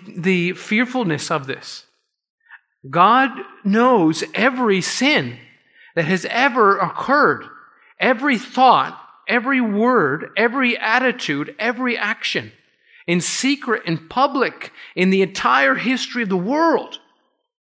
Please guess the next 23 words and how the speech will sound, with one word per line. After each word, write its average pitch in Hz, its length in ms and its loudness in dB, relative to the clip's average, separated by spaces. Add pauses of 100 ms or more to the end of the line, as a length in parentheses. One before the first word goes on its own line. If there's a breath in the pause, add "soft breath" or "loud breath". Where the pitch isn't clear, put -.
(1000)
And 214 140 2
he 233 100 4
has 226 120 2
not 262 300 0
forgotten 233 540 0
a 202 100 -6
single 285 840 0 (200)
one. 269 680 0 (840)
He 254 240 -2
knows. 285 720 0 (600)
He 254 140 0
knows 254 280 0
it - 80 -6
all. 254 760 -2 (840)
Oh, 262 300 4
there's 240 200 -4
people 240 340 -2
who 220 80 0
do 240 120 -2
evil 226 380 0
things 226 280 0
in 180 100 0
secret, - 540 -2